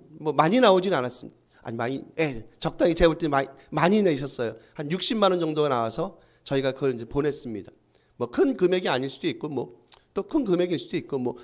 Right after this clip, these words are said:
금액은 상관없이요. 어, 성기사님 제가 이제 카톡을 보냈고 이제 답문이 왔어요. 이렇게 "너무 감사하다." 해서, 어, 교인들에게도 좀 감사의, 어, 메시지 좀 전해줬으면 좋겠다. 제가 이제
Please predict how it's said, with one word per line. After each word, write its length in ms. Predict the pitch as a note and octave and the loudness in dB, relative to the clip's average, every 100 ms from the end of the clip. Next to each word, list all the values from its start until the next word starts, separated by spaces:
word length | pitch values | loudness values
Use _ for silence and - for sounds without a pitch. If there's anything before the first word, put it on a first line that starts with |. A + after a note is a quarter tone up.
| - | -2
금액은 380 | G3 B3 G4 G4+ | 2 4 4 2
상관없이요. 680 | C4+ A#3+ F#3+ B2 - - - _ _ _ _ _ _ _ _ _ _ _ | -2 -2 -4 -4 -10 -16 -18 _ _ _ _ _ _ _ _ _ _ _
어, 60 | C3+ | -6
성기사님 440 | - A#3 A3 F#3+ | -4 2 4 4
제가 200 | D#3+ D3 | 2 -2
이제 100 | C#3 | -2
카톡을 400 | - C4 A3 G#3+ | -6 -4 0 0
보냈고 440 | D#3+ C#3+ C3+ E3+ F#3 | 0 -2 -2 -4 -4
이제 260 | C3 C3 - _ | -6 -8 -14 _
답문이 720 | - E3 - - - - E3 E3 | -6 -6 -6 -20 -18 -4 0 0
왔어요. 320 | B2 - C#3+ | -2 -2 -2
이렇게 160 | B2 C3 | -2 -2
"너무 180 | C3 | -2
감사하다." 540 | B2+ B2 B2 B2+ A#2 A#2 | -4 -8 -8 -8 -8 -8
해서, 240 | A2 A#2 - _ _ _ _ _ - | -12 -16 -20 _ _ _ _ _ -16
어, 160 | A2+ A2 | -14 -4
교인들에게도 500 | D#3+ D3+ C3 B2 A#2+ | -2 0 0 -2 -4
좀 120 | C#3 | -12
감사의, 600 | A#2+ B2 C3 C#3 D3+ G#3 - _ _ _ _ _ - | -8 -6 -4 -2 -2 -4 -14 _ _ _ _ _ -20
어, 80 | A#2 | -8
메시지 340 | B2+ - C#3 | -8 -6 -6
좀 140 | B2 B2+ | -6 -6
전해줬으면 560 | C3 C3 A#2+ A#2 C3 | -2 -2 -4 -10 -10
좋겠다. 480 | A#2+ A2+ A#2+ A2+ G#2 | -10 -10 -12 -10 -10
제가 300 | - A#2 A2+ | -10 -10 -10
이제 200 | G#2+ G2 | -10 -14